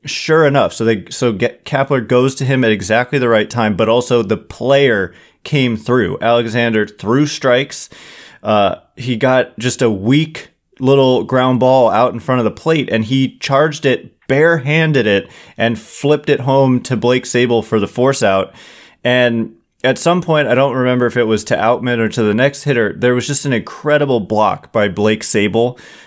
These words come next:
Uh, again, it's a two nothing game at that point, and, you know, a ball that goes to the backstop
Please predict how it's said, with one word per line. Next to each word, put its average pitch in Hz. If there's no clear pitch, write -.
Uh, 104
again, 113
it's 107
a 113
two -
nothing 135
game 113
at 113
that 92
point, 98
and, 104
you 123
know, 120
a 101
ball 127
that 131
goes 123
to 135
the 113
backstop 104